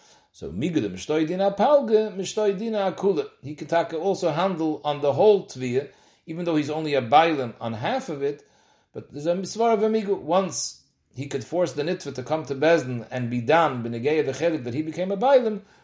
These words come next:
who then he can force him to be done on the Chelik that he's not a Bailim, that he's only a Shliach.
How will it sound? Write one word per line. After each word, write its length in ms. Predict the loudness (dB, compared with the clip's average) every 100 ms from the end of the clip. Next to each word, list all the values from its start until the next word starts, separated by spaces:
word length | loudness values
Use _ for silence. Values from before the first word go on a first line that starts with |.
| _
who 220 | 0 2 4
then 160 | 2
he 80 | -2
can 160 | -4 -6
force 280 | -2 -2
him 120 | -4 -8
to 120 | -6
be 160 | -4 2
done 380 | 2 2 0 -8 -18 -20 -20 _
on 120 | -4
the 80 | -2
Chelik 460 | 2 2 2 0 0
that 120 | -2
he's 160 | 0 6
not 160 | 6
a 60 | 8
Bailim, 340 | 6 6 4
that 100 | -2
he's 120 | -2
only 240 | -2 -2 -4
a 40 |
Shliach. 320 | -6 -8 -12